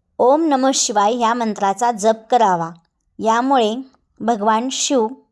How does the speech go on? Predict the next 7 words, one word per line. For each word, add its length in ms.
लवकर 380
प्रसन्न 420
होतात. 320
त्याचबरोबर 600
ज्या 420
माळेने 520
तुम्ही 280